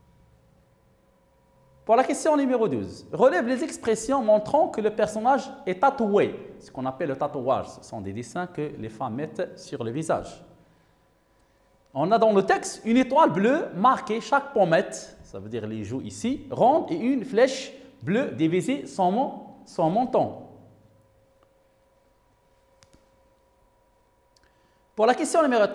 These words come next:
treize, trouve toutes les expressions révélant que le personnage est pauvre. Ici, on parle du portrait social. Donc, la justification, cette fille avait un tissu déchiré et rougeâtre.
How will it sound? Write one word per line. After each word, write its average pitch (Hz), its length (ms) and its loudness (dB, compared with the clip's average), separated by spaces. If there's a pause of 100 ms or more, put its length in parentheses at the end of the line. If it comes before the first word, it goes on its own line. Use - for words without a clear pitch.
(340)
treize, 123 520 2
trouve 330 280 0
toutes 339 220 0
les 233 140 2
expressions 262 600 -2 (120)
révélant 214 520 2
que - 140 0
le 202 80 2
personnage 214 560 0 (120)
est 160 100 -4
pauvre. - 540 2
Ici, - 220 -14
on 180 140 -4
parle 160 280 -2
du 147 100 -6
portrait 175 540 -2
social. 92 840 -4 (1900)
Donc, 208 320 0 (560)
la 139 100 -4
justification, 190 800 0 (800)
cette - 320 -12
fille 254 340 0
avait 175 240 4
un 170 160 2
tissu 196 380 -4
déchiré 165 580 0
et 160 60 2
rougeâtre. 131 640 0